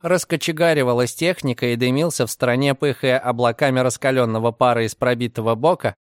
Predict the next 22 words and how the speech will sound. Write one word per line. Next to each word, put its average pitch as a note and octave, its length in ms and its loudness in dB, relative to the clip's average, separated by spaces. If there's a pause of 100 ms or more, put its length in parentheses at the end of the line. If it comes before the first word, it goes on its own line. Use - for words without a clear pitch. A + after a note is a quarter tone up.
(160)
осевший D#3+ 560 -2
на C3+ 140 0
отсутствующее C#3+ 800 -2
заднее B2+ 400 0
колесо B2 460 0
малый C3 340 2
городской A#2+ 520 0
бронированный A#2+ 720 0
вездеезд B2 680 -2 (280)
со E3+ 200 0
знаками D3 440 -2
принадлежности B2+ 920 -2
к G2+ 80 -8
жандармерии B2 800 0
на A#2+ 140 0
боках. B2 480 -2 (800)
«И E3 280 -4
чем, D#3 440 0
интересно, D3 580 -2
его C3+ 240 -2
так - 280 -4
приложило?» C3+ 680 -2